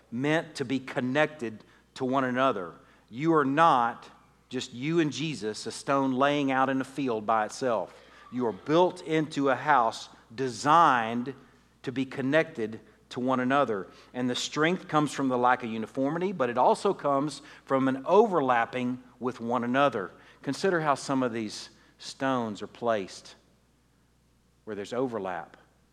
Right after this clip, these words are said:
Just consider these images here for a minute as you're looking at these stones and how they're placed.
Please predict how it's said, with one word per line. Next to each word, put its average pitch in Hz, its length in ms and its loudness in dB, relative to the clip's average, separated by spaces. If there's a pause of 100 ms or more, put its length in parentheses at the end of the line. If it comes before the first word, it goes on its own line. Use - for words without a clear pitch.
(880)
Just 127 200 -12
consider 127 460 -6
these 101 220 -10
images 95 420 -10
here 98 120 -10
for - 160 -14
a 92 40 -10
minute 90 240 -12
as 87 120 -14
you're 92 100 -12
looking 98 300 -14
at 80 100 -18
these 95 180 -14
stones 85 640 -10 (640)
and 95 120 -10
how 104 220 -4
they're 85 280 -8 (540)
placed. - 580 -6